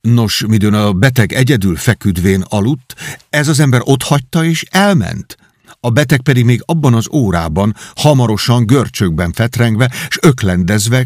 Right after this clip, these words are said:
kiadta lelkét. Látta-e valaki, hogy mérget adott neki?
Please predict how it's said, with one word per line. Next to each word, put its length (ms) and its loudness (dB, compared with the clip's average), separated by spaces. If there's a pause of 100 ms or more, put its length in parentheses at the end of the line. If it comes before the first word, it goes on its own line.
kiadta 500 -4
lelkét. 640 -10 (1400)
Látta-e 540 -4
valaki, 380 -2
hogy 220 -2
mérget 420 -2
adott 260 -6
neki? 340 -8